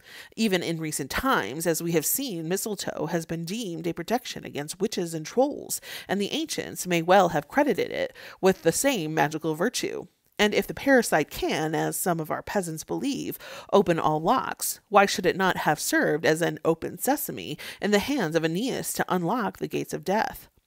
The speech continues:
Now, too, we can conjecture why Virbius at Nemi came to be confounded with the sun.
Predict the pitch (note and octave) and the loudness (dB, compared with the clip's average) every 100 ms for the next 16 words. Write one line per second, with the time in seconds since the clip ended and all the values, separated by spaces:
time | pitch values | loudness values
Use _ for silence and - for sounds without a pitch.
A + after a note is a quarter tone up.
0 | _ F3+ D#3+ C#3+ - C#4+ F#3 D3+ - - | _ 0 2 2 0 0 2 0 -6 -12
1 | - A3+ A3+ G#3 F#3+ B3+ - E3 D3+ D3 | -2 2 2 2 0 0 2 0 4 6
2 | D3+ F#3+ B3 F3+ - - F#3+ E3 G3+ D4+ | 6 4 2 2 -6 0 2 4 2 0
3 | - B2+ - - - - C#4+ A#3+ G#3 - | -4 -10 -12 -16 -6 2 2 2 0 0
4 | E3 A#3+ C#4 B3 - - - D#3 - C#4 | 2 4 4 4 -2 -2 -2 -2 0 0
5 | F#3+ - | 0 -6